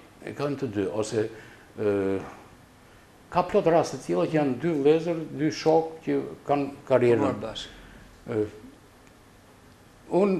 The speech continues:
Speaker 1: mas filmit Ilegalet, thash, tash do të provoj veten se ku jam, sepse kur janë dy, nuk di kush je.
Speaker 2: Je, po.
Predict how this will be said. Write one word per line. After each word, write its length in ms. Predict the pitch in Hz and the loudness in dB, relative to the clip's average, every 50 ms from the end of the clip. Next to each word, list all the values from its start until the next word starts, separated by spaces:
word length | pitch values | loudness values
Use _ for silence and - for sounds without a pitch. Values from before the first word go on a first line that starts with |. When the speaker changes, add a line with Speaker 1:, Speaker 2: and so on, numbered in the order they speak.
| - - 160 | -2 0 2
Speaker 1:
mas 180 | 160 147 - - | 2 2 2 0
filmit 300 | - 185 185 160 143 135 | -2 -2 0 0 0 0
Ilegalet, 560 | 135 120 113 - - 120 156 196 220 220 220 - - | 4 4 2 2 4 0 2 2 2 0 -2 -4 -10
thash, 260 | - - 151 135 - - - - - - - - - - - | -4 -2 -2 -2 -2 -6 -14 -20 -20 -20 -20 -20 -20 -20 -16
tash 240 | - - 139 131 165 | -8 -6 -6 -4 -4
do 140 | 185 175 165 | -2 -2 -4
të 80 | 131 127 | -2 -2
provoj 240 | 131 131 135 151 127 | -2 -2 -2 0 0
veten 260 | 120 131 - 151 139 | -2 -2 -2 -4 -8
se 140 | - - 135 | -8 -10 -10
ku 140 | - 131 123 | -6 -6 -4
jam, 140 | 113 104 107 107 | -4 -4 -6 -8
sepse 300 | - - - - - 135 | -10 -14 -14 -8 -8 -6
kur 140 | - 131 127 | -4 -2 0
janë 220 | 139 170 196 196 170 | 2 2 0 0 -2
dy, 160 | 160 180 165 165 170 - - - - - - - - - - | 2 4 4 4 4 2 -4 -10 -14 -16 -16 -16 -18 -18 -10
nuk 220 | - 131 143 135 131 | -4 -4 -4 -2 -2
di 100 | 147 196 | -4 -4
kush 260 | 196 - 160 - - | -4 -4 -6 -4 -2
je. 120 | 113 98 90 92 | 0 0 0 0
Speaker 2:
Je, 140 | 123 104 85 76 - - - - - - - | -2 -6 -8 -12 -16 -20 -20 -20 -20 -20 -16
po. 160 | - 123 104 | -14 -12 -12